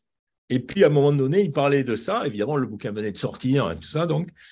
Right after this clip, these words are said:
Et puis, ma mère a dit un truc du style, « Ben oui, mais regarde, euh, bien sûr que c'est, c'est ça qui s'est passé, c'est dans le livre de Jean-Louis, tu vois. »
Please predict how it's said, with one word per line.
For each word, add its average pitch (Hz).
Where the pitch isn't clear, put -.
Et 117
puis, 175
ma 147
mère 175
a 131
dit 170
un 147
truc 185
du 135
style, « 196
Ben 143
oui, 254
mais 180
regarde, 175
euh, 135
bien 131
sûr 254
que -
c'est, -
c'est 135
ça -
qui 151
s'est 147
passé, 151
c'est 214
dans 175
le 165
livre 170
de 151
Jean-Louis, 135
tu 113
vois. » 87